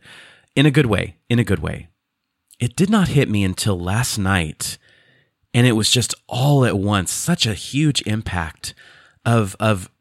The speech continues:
going through all of my archived articles and, and seeing how much I've done and how much I've learned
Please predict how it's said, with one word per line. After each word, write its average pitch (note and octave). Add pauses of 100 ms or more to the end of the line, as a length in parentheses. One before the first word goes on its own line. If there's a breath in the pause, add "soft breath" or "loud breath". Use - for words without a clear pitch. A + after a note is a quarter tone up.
(180)
going D#3+
through B2+
all A2
of D3
my C3+
archived G2
articles F2
and, G#2+
and A2
seeing G2 (140)
how F#3+
much E3
I've F#2
done B2
and F#2+
how A2+
much D3
I've G2
learned F#2